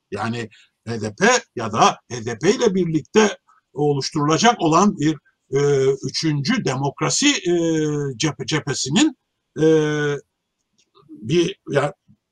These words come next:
sımsıkı bir, e, top gibi, e, düşmanın karşısına, e, dikildiğini, e, gösterebilmek gerekiyor. Bu görülmediği müddetçe Millet İttifakı da bu gevşekliği içerisinde,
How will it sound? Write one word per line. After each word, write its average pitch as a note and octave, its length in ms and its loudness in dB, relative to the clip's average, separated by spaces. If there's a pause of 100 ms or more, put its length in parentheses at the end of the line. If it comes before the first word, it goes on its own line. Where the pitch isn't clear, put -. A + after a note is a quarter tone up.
(220)
sımsıkı G#3+ 560 4
bir, F#3 300 8
e, E3 440 4
top G#3+ 280 6
gibi, D#3 320 2 (440)
e, D3 40 -2 (520)
düşmanın D#3+ 400 0
karşısına, G#3+ 600 4 (280)
e, D#3 60 -2 (540)
dikildiğini, G3 760 2 (360)
e, D#3 160 0
gösterebilmek G3+ 800 4
gerekiyor. C3+ 420 0 (220)
Bu F#3+ 240 2
görülmediği B3 580 2
müddetçe F3+ 480 -4 (200)
Millet E3 340 -6
İttifakı G#3 500 -2
da F3 120 2
bu G#3+ 100 2
gevşekliği F#3+ 560 0
içerisinde, D#3+ 640 -2